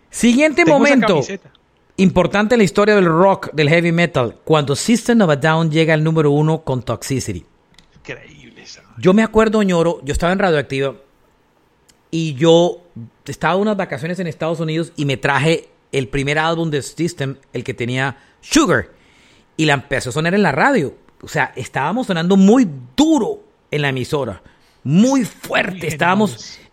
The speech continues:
Speaker 1: teníamos Slipknot y, o sea, íbamos subiendo de Korn para arriba. O sea, la emisora se estaba volviendo bien dura. Eh, y fue el momento más grande de la emisora, el, el Sorby más grande de, de medición que tuvimos.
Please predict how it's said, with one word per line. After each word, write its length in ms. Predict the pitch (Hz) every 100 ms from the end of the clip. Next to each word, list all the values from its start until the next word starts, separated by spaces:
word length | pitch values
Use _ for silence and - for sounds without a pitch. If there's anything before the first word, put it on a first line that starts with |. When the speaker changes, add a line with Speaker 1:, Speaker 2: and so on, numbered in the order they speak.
| -
Speaker 1:
teníamos 420 | 165 170 190 202
Slipknot 840 | - - - 190 220 175 185 202 202
y, 120 | 170
o 60 | 151
sea, 300 | 180 156 -
íbamos 360 | 170 196 247 190
subiendo 500 | 196 185 208 220 220 - _ -
de 300 | 131 151 -
Korn 320 | 196 226 269
para 200 | - 202
arriba. 360 | - 196 165 123
O 60 |
sea, 140 | 110 135
la 80 |
emisora 300 | 131 123 160
se 80 | 196
estaba 220 | 208 196
volviendo 380 | 202 196 180 185
bien 220 | 180 180
dura. 300 | 175 185 131 - _ _ _ _ _
Eh, 440 | 110 120 120 117 -
y 140 | 147
fue 160 | 143 156
el 40 |
momento 300 | 196 214 190
más 140 | 202 175
grande 260 | 175 214
de 40 | 175
la 60 |
emisora, 460 | 127 117 208 220 - -
el, 260 | 123 131 127
el 80 | 123
Sorby 300 | 151 147 165
más 140 | 151
grande 320 | 160 165 151
de, 60 | 139
de 180 | 120 127
medición 380 | 120 117 135 135
que 100 | 156
tuvimos. 440 | 131 127 113 -